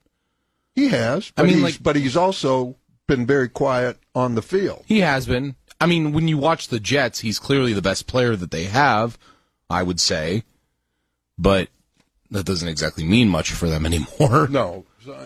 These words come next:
Speaker 1: And, and, and he's no longer the guy who looks like he could get in the Hall of Fame.
Speaker 2: Yeah.
Speaker 1: And
Speaker 2: Well,
Speaker 1: nor could, nor is Antonio Brown ever gonna see the football field again.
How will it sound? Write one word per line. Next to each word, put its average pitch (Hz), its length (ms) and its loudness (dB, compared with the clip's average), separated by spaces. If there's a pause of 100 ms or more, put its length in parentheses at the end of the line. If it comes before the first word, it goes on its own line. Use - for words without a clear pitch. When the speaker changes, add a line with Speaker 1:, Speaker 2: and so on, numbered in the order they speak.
(120)
Speaker 1:
And, 131 320 0
and, 127 320 -2
and 131 220 0
he's 131 220 0
no 135 180 2
longer 120 560 -2
the 98 480 -4 (1300)
guy 123 280 2
who 113 180 -2
looks 110 420 -2
like 110 180 -2
he 117 120 -2
could 104 160 -10
get 104 160 0
in 98 60 -18
the 95 60 -10
Hall 101 220 0
of 82 60 -12
Fame. 98 260 -6 (140)
Speaker 2:
Yeah. 87 300 2 (220)
Speaker 1:
And 131 100 0
Speaker 2:
Well, 127 320 4
Speaker 1:
nor 165 280 0
could, 143 340 -4
nor 151 500 0 (240)
is 127 200 -2
Antonio 127 560 0
Brown 120 560 0
ever 120 280 -2
gonna 107 320 -2
see 113 460 -6
the 117 160 -2
football 113 480 -2
field 82 320 -12
again. - 220 -20